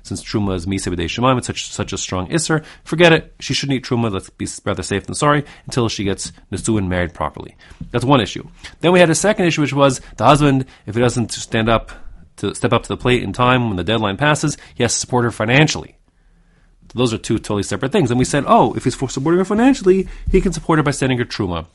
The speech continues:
Like, why do those two things connect? Maybe he should have to support her financially but not give her Truma. Why should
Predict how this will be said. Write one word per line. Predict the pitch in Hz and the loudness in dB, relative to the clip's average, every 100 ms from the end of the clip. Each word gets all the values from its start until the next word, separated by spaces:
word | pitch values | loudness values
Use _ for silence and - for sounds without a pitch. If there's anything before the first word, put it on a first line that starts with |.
| - - | -14 -10
Like, | 104 | -10
why | - 104 127 | -8 2 2
do | 139 | 4
those | 127 | 0
two | - - | -2 -2
things | 120 107 | -2 -2
connect? | - 127 - - - - - - | -2 -2 -2 -6 -20 -20 -18 -6
Maybe | 101 98 | -2 -2
he | |
should | 87 - | -4 -6
have | 104 - | -6 -6
to | - | -8
support | - 101 | -6 -4
her | |
financially | - 107 107 104 | -2 -4 -2 -2
but | 113 | 0
not | - - | -2 -4
give | 90 | -8
her | 90 | -6
Truma. | 90 82 | -6 -4
Why | 87 | -4
should | 98 98 | -4 -6